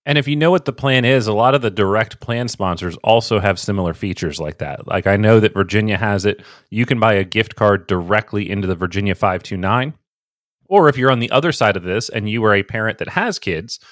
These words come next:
you can create a gift code. And that is basically a unique account number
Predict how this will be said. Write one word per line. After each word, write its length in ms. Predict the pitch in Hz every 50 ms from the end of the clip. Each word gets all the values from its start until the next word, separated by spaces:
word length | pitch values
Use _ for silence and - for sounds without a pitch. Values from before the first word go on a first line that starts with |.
| _ _ _ _ _ _ _
you 140 | 120 131 139
can 160 | - 147 131
create 400 | - 143 131 120 117 113 117 -
a 120 | 120 113 104
gift 300 | 98 127 139 - - -
code. 340 | - 85 76 69 71 - _ _ _ _ _ _ _ _
And 120 | - 107 107
that 140 | 117 127 127
is 100 | 117 104
basically 640 | 101 117 117 110 - - 113 - 107 104 104 69
a 60 | 101
unique 440 | 107 98 98 101 101 107 120 127 -
account 360 | 123 - - - 113 104 -
number 400 | 101 90 90 87 - 104 127 -